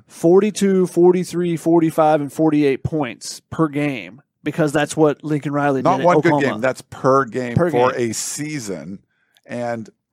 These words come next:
Speaker 1: So
Speaker 2: hardware. Do you
Speaker 1: over
Speaker 2: want Heismans? Do you want more Heismans? You don't do it by putting a fullback in there and, you know.
Speaker 1: Over five years, he's basically averaged forty-four points a game.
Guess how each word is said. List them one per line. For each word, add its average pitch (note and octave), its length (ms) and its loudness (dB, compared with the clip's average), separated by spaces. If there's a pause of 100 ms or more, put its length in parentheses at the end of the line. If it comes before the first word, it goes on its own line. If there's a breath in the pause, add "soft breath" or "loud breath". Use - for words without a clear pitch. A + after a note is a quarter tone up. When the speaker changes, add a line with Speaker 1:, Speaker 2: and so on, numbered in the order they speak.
Speaker 1:
So F3+ 180 2
Speaker 2:
hardware. F3+ 580 0
Do F#3 60 4
you - 60 6
Speaker 1:
over A#3+ 60 6
Speaker 2:
want G#3 120 4
Heismans? G#3+ 460 -2
Do - 40 -
you G3 60 -6
want A#3 120 -2
more A#3+ 100 0
Heismans? A3 580 -4
You E3 120 -12
don't G3+ 180 -6
do G#3 140 4
it F3+ 100 -4
by C#3+ 360 0 (380)
putting D3 220 -6
a C3 60 -8
fullback A2+ 400 -6
in G#2+ 100 -12
there G2+ 220 -10
and, G2 300 -16 (300)
you - 60 -20
know. - 100 -20 (140)
Speaker 1:
Over A3+ 280 2
five G3 340 2
years, D#3+ 340 2
he's C#3+ 160 -4
basically D3+ 580 0
averaged B2+ 380 -6
forty-four C3+ 460 -6
points G2 240 -10
a G#2 40 -14
game. F#2+ 300 -20